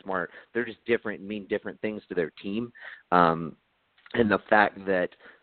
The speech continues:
Boston already has so much depth, whereas Milwaukee doesn't have that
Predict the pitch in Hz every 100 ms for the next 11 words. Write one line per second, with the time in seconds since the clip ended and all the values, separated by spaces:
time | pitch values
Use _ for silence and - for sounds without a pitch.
0 | - 104 107 - 101 92 92 95 104 98
1 | 95 92 - 90 80 - 80 87 82 -
2 | _ - _ - 95 95 92 87 90 85
3 | 92 101 - 95 82 90 92 - 107 101
4 | 87 87 87